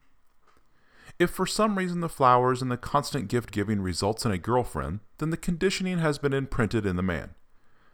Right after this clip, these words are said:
Gift giving equals affection from women. Well, what if he had not bought those things for her right up front? What if he expected her to chip in for everything? That, God forbid, she pay for dinner?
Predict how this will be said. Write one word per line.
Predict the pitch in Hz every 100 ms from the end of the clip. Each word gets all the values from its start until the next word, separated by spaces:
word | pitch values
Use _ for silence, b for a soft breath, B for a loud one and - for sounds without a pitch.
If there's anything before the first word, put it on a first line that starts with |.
| - -
Gift | 208 226 -
giving | 107 85 95 135 -
equals | 139 - 151 -
affection | 143 - 113 - 120
from | 117 139
women. | 117 71 - - - - _ - - _ _ b b b b b
Well, | 175 160
what | 139
if | 160
he | -
had | 156 143
not | 143 170 - 117
bought | 104 -
those | 87 -
things | 98 -
for | 87
her | 87 80
right | 80
up | 73 -
front? | 92 69 - _ b b b
What | 143 -
if | -
he | 131
expected | 131 - 143 143 131
her | 151
to | 139
chip | - - 170
in | 226 240
for | 117
everything? | 90 82 82 - - - - _ _ - 92 -
That, | 85 - 92
God | 95 85 95
forbid, | 110 87 107 113
she | - - 117
pay | 120 - 110
for | 113 135
dinner? | 113 170 107 -